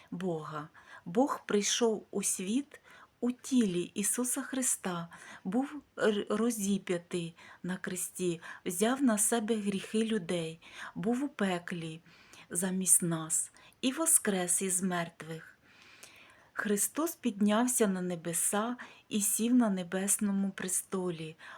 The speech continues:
поруч із Богом, Батьком. Тому земляни, вони шанують Ісуса Христа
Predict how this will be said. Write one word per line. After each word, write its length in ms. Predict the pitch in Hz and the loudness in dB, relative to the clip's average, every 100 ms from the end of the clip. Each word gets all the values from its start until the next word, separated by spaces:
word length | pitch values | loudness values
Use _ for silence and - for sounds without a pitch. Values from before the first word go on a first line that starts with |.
| - | -14
поруч 640 | - 196 240 240 185 - - | -2 2 4 2 0 -4 -6
із 200 | 208 208 | -2 -2
Богом, 600 | 190 185 180 165 165 165 170 - - - | -2 -2 -2 -4 -6 -8 -10 -16 -20 -6
Батьком. 800 | 185 180 170 - - 147 151 - - - - - | -2 -2 -4 -10 -12 -12 -12 -16 -20 -18 -18 -2
Тому 500 | 220 220 233 269 - - | 2 6 6 6 4 -2
земляни, 880 | 196 202 220 233 294 339 226 180 - | -2 2 4 4 4 4 4 2 -4
вони 300 | - 233 285 | -4 0 2
шанують 680 | - 285 294 277 214 185 - | 0 0 2 4 4 2 -4
Ісуса 420 | 185 - 262 - | -2 -2 0 -2
Христа 640 | 208 190 170 - - 170 | -2 -4 -4 -4 -6 -8